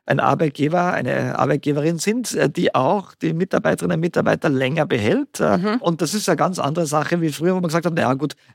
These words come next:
Speaker 1: eigentlich ist es gar nicht so schlimm, weil der Arbeitsmarkt,
Speaker 2: Genau.
Speaker 1: ja, ich, ich schreibe die Stelle aus,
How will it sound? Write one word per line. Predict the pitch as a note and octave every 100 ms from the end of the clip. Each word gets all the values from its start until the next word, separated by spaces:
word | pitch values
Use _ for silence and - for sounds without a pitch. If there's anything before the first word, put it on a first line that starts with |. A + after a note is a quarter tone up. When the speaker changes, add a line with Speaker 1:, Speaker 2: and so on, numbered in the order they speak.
| _
Speaker 1:
eigentlich | A2+ A#2+ B2+
ist | A#2+
es |
gar | A2
nicht | A#2+
so | A#2+
schlimm, | G#2+ C#3+ D3+
weil | A#2 G#2+ - _ -
der |
Arbeitsmarkt, | A2+ C#3 B2+ A2+ B2 - - - -
Speaker 2:
Genau. | - -
Speaker 1:
ja, | D3 -
ich, | D3+ D#3+
ich | E3+
schreibe | - D#3 D#3
die |
Stelle | C3+ D#3 C#3
aus, | F#3 G#3